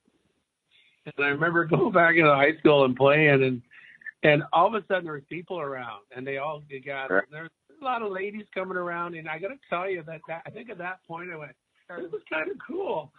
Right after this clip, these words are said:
Speaker 1: <laughs> you know, for
Speaker 2: Yeah.
Speaker 1: music, not only the musical part, 'cause I, I've always loved music myself, and I'm sure that you boys are the same. But it, it's kind of, when it's inspiring and other people liking what you're doing too, it sure,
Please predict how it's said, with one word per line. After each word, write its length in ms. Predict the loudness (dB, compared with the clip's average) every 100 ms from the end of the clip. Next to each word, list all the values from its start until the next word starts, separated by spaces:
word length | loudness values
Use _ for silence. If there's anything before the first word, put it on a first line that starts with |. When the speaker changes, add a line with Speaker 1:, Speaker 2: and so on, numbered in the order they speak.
| -10
Speaker 1:
<laughs> 260 | -10 -2
you 80 | 0
know, 220 | 0 -4
for 140 | -4 -4
Speaker 2:
Yeah. 240 | 2 2 0
Speaker 1:
music, 160 | -6 -10
not 180 | -8
only 220 | -6 -6 -6
the 40 |
musical 460 | -8 -8 -8 -6 -6
part, 320 | -6 -8 -8 -14 _ _ _ _ _ _
'cause 140 | -8 -6
I, 120 | -8 -6
I've 120 | -8
always 300 | -6 -6 -8 -8
loved 260 | -10 -10 -10
music 360 | -10 -10 -12 -16
myself, 520 | -18 -12 -8 -6 -6
and 80 | -8
I'm 100 | -10 -8
sure 180 | -8 -8
that 100 | -10 -18
you 160 | -10 -10
boys 280 | -8 -8 -8
are 60 | -12
the 280 | -18 -6 -2
same. 240 | 0 -2 -6 -20 -20 _ 4
But 200 | 6 4
it, 120 | 0
it's 220 | -6 -6 -8
kind 140 | -6 -4
of, 60 |
when 100 | -4
it's 100 | -4
inspiring 640 | -6 -6 -4 -4 0 -2 -2
and 100 | -2
other 180 | -4 -6
people 300 | -10 -8 -8
liking 320 | -8 -10 -12
what 140 | -12
you're 120 | -12 -14
doing 260 | -12 -12 -14
too, 120 | -14
it 100 | -14 -12
sure, 260 | -10 -10